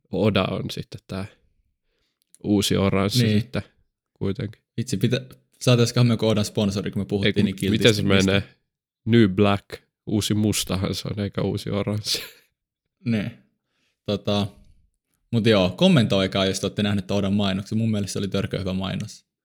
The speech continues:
Speaker 2: Ja tähän loppuun. Onks me mitään loppuun? Alkaaks jakso olla paketissa?
Speaker 1: Joo, alkaa olla. Sä kirjoitit tänne ekstra teknologiat vielä, mitä tuli mieleen, mutta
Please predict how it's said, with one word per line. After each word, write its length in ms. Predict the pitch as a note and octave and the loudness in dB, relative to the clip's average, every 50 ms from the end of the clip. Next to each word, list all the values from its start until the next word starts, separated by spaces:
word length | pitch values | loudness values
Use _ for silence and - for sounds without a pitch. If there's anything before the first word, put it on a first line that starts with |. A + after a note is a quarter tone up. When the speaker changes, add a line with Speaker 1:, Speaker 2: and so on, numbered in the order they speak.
| _ _ _ _ _ _ - | _ _ _ _ _ _ -6
Speaker 2:
Ja 340 | - A2+ A2+ A2+ A2+ - - - _ _ _ _ _ _ _ _ _ _ _ _ _ _ _ _ _ _ _ _ _ - | -2 0 0 0 -2 -4 -8 -20 _ _ _ _ _ _ _ _ _ _ _ _ _ _ _ _ _ _ _ _ _ 0
tähän 160 | D3+ D#3+ E3+ | 2 2 4
loppuun. 400 | F3+ D3+ - - - F2+ F2+ - - - | 4 2 0 -2 -4 -4 -4 -4 -6 -2
Onks 200 | - C#3+ C3 - | -2 -2 0 0
me 80 | A#2 A2 | 0 2
mitään 260 | G#2+ G2+ G#2 G2+ G2+ | 2 2 2 2 2
loppuun? 440 | G2+ - - - - E2+ G#2 - _ - _ _ - | 2 0 -2 -8 -8 -8 -8 -8 _ -20 _ _ -4
Alkaaks 340 | A#2 A#2 G#2+ A2 G#2 - | -2 0 0 0 0 2
jakso 200 | - G#2+ - - | 0 -2 0 0
olla 120 | G#2+ G2+ - | -4 -2 0
paketissa? 440 | - G#2 F#2 F2+ E2+ - - - _ _ _ _ _ _ _ _ _ _ _ _ _ _ _ _ _ _ _ _ _ _ _ _ - | -2 -2 -2 -2 -4 -4 -8 -12 _ _ _ _ _ _ _ _ _ _ _ _ _ _ _ _ _ _ _ _ _ _ _ _ 0
Speaker 1:
Joo, 280 | - D#3 C3+ G#2+ F#2+ F#2 - _ _ - | 4 4 4 4 4 0 -4 _ _ -2
alkaa 460 | A2+ A2+ A2 G#2+ - G#2+ G#2 G#2 G2+ G2 | 2 2 2 2 2 2 4 4 4 4
olla. 200 | G2 F#2+ F#2 - - _ _ | 4 2 2 0 -4 _ _
Sä 160 | - - A2+ | -2 0 2
kirjoitit 480 | - B2+ A#2+ A#2 A2+ G#2+ - A2+ G#2+ - | 4 4 6 6 6 4 4 0 0 2
tänne 400 | A2 G#2+ G#2 G#2 G2+ G#2 A2+ A2 | 4 4 6 6 6 6 4 4
ekstra 440 | G#2+ - - - - G2 G2 - - _ _ _ _ _ _ _ _ _ | 4 2 -4 -4 -4 -4 -4 -4 -4 _ _ _ _ _ _ _ _ _
teknologiat 800 | - G#2+ G2+ - - G#2 F#2+ F#2+ F#2+ F#2+ F2+ G2 F#2 G2 - - | 0 2 2 2 2 2 4 4 2 2 2 2 2 2 0 0
vielä, 260 | - G2+ F#2 F#2 F#2 F#2 | 2 2 4 4 2 2
mitä 260 | F#2+ F#2+ - G2 - | 0 0 -2 -2 -4
tuli 240 | - G2 G2 G2 F#2+ | -2 0 0 2 2
mieleen, 440 | G2+ G2+ G2 F#2 F#2 - - - - | 4 2 2 2 0 -2 -4 -6 -6
mutta 300 | - G2+ - _ - G#2 | -8 -8 -10 _ -12 -12